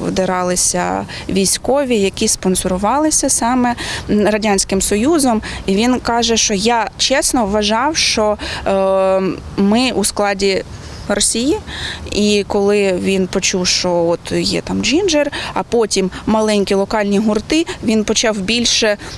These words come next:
занурюватися в історію і культуру. І він в шоці від того, що ми настільки, я не те, що класні, настільки відкриті, що,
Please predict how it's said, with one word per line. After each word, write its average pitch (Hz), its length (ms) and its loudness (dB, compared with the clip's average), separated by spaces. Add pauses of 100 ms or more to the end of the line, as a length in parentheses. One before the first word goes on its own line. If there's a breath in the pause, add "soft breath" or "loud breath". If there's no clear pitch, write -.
занурюватися 214 800 2
в 196 100 0
історію 214 380 2
і 208 40 2
культуру. 202 640 0 (180 loud breath)
І 220 100 2
він 220 140 2
в 220 60 -2
шоці 247 440 2
від 185 140 0
того, 247 360 0
що 190 300 0 (320 loud breath)
ми 208 220 4
настільки, 226 760 0 (520)
я 233 140 2
не 240 160 0
те, - 140 2
що - 160 0
класні, 226 520 0
настільки 233 520 0
відкриті, 247 760 0 (480 loud breath)
що, 226 540 2